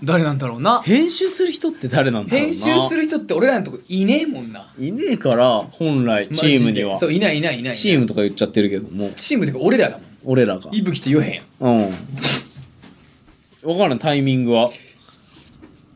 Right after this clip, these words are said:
Speaker 1: ね。え、え、どうする？
Speaker 2: いや、まあ、今。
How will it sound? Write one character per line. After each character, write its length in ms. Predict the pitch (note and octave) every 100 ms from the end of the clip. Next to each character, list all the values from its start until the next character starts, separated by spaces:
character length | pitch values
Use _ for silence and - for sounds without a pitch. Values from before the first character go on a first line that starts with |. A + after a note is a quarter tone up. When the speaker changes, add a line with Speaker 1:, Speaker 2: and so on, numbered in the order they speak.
| _ D#3
Speaker 1:
ね。 320 | D3+ D3 - _ _ -
え、 140 | - -
え、 180 | E3 - _ _ -
ど 140 | F3
う 40 | D3
す 140 | -
る？ 160 | - - - _ _ _ _ _ -
Speaker 2:
い 40 |
や、 180 | C#4 D4
ま 120 | D4
あ、 300 | C#4+ F#3 A#2+ - _
今。 760 | A#3 C4+ B3+ G#3 E3 C#3 A#2